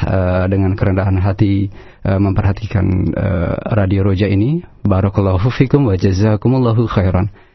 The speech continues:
Saudaraku seiman, saat ini tujuh delapan belas menit waktu Indonesia Barat. Nantikan program berikutnya, kajian ilmiah dari Syarah Akidah Wasitiyah bersama Al-Ustaz,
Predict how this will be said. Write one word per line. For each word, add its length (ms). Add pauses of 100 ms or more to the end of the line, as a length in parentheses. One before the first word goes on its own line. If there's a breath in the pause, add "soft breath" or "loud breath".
(140)
Saudaraku 400
seiman, 400
saat 160
ini 320
tujuh 640
delapan 320
belas 160
menit 240
waktu 240
Indonesia 480
Barat. 340 (380 soft breath)
Nantikan 400
program 400
berikutnya, 560
kajian 400
ilmiah 320
dari 640 (480 soft breath)
Syarah 400
Akidah 400
Wasitiyah 800
bersama 400
Al-Ustaz, 400